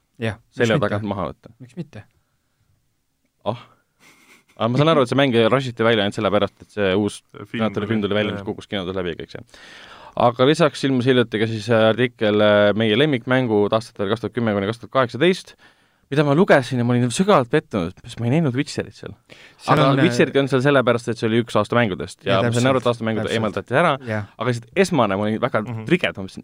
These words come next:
Speaker 2: "Issand jumal, ma kon-,
Speaker 1: Seda vist
Speaker 2: kommenteer-"
Speaker 1: tegelikult oleks pidanud nagu rõhutama, sest ma
Speaker 2: Jaa.
Speaker 1: tean aru, et, äh, väga mitmed inimesed ootasid seal nüüd nagu a la, "Miks seda
Speaker 2: Jaa.
Speaker 1: mängu ei ole, miks seda mängu
Speaker 2: Aga
Speaker 1: ei
Speaker 2: sa-,
Speaker 1: ole?"
Speaker 2: samas oli, liidis oli väga selgelt välja toodud.
Speaker 1: Jaa, aga inimesed ju loevad diagonaalis.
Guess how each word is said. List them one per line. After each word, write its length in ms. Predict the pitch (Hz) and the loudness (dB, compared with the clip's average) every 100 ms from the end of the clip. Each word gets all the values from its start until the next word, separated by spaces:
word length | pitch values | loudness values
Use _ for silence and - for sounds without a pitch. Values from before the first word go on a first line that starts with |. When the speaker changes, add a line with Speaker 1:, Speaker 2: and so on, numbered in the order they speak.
| _ | _
Speaker 2:
"Issand 340 | - - 95 | -14 -10 -8
jumal, 180 | 113 113 | -4 -4
ma 60 | 95 | -4
kon-, 160 | 101 95 | -8 -8
Speaker 1:
Seda 180 | 156 160 | -2 2
vist 140 | - | 2
Speaker 2:
kommenteer-" 320 | 123 - 170 | 0 2 2
Speaker 1:
tegelikult 400 | 170 135 120 - | 2 -2 -6 -4
oleks 200 | 143 143 - | -4 -4 -6
pidanud 260 | 156 123 110 | -4 -2 -2
nagu 120 | 110 | -2
rõhutama, 480 | 127 147 143 165 185 | 0 -2 -2 -4 -2
sest 140 | 175 - | -4 -2
ma 60 | 170 | 0
Speaker 2:
Jaa. 60 | |
Speaker 1:
tean 160 | 143 135 | 2 0
aru, 220 | 143 147 | 0 0
et, 180 | 120 - 120 | -2 -4 -4
äh, 300 | 117 117 113 | -2 -2 -4
väga 180 | 127 135 | -4 -2
mitmed 320 | 156 131 107 | -2 -4 -4
inimesed 440 | 135 123 104 98 | -2 0 -2 -2
ootasid 420 | 117 120 104 101 - | -2 -2 -6 -18 -10
seal 140 | 107 | -6
nüüd 160 | 104 92 | -6 -6
nagu 420 | 104 104 101 92 | -8 -6 -6 -6
a 140 | 104 | -6
la, 260 | 104 98 95 | -4 -6 -6
"Miks 220 | 101 - | -8 -8
seda 200 | 120 104 101 | -4 -2 -2
Speaker 2:
Jaa. 20 | |
Speaker 1:
mängu 220 | 98 95 | -4 -6
ei 80 | 101 | -6
ole, 200 | 98 101 | -4 -6
miks 240 | 104 - _ | -8 -12 _
seda 240 | 117 107 | -8 -6
mängu 140 | 98 98 | -4 -4
Speaker 2:
Aga 80 | |
Speaker 1:
ei 60 | - | -2
Speaker 2:
sa-, 60 | 147 95 | -2 -4
Speaker 1:
ole?" 80 | 120 | -2
Speaker 2:
samas 240 | 156 139 | -2 0
oli, 80 | 117 120 120 | -2 -2 -4
liidis 400 | 127 165 143 104 | -4 -4 -2 -4
oli 100 | 107 | -2
väga 220 | 110 135 117 | -2 -2 2
selgelt 340 | 127 117 123 | 2 0 0
välja 200 | 113 110 | 0 2
toodud. 420 | 107 98 - - _ _ _ | 2 0 -2 -12 _ _ _
Speaker 1:
Jaa, 280 | 131 151 131 | -2 0 2
aga 140 | 110 110 | 0 0
inimesed 500 | 139 143 113 - 107 | 0 0 -2 -6 -6
ju 60 | |
loevad 400 | 110 139 131 98 - | -2 0 -2 -4 -6
diagonaalis. 680 | 104 110 127 117 95 - | -8 -4 -2 -2 -4 -10